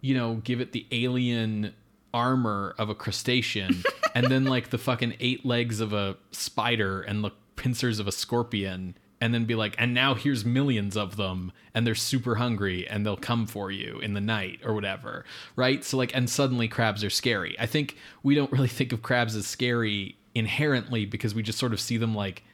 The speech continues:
Speaker 1: waddle around and go, like, "That's what, that's goofy." They're
Speaker 2: Yeah.
Speaker 1: goofy.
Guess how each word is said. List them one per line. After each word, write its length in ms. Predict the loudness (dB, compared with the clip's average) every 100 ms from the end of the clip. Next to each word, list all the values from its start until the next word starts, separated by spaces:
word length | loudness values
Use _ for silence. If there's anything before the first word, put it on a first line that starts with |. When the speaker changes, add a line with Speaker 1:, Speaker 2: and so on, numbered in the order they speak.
| _
Speaker 1:
waddle 580 | -12 -4 0 2 2 2
around 800 | 2 2 2 2 2 0 -2 -4 -8 _ _ _ _ _ _
and 120 | -2
go, 140 | 0 0
like, 240 | 0 -2
"That's 200 | -4 -4
what, 360 | -4 -4 -6 -4
that's 260 | -4 -4
goofy." 680 | -4 0 0 -2 -10 -10 -14 _ -4
They're 100 | 0
Speaker 2:
Yeah. 100 | 2 2
Speaker 1:
goofy. 340 | 2 -4 -10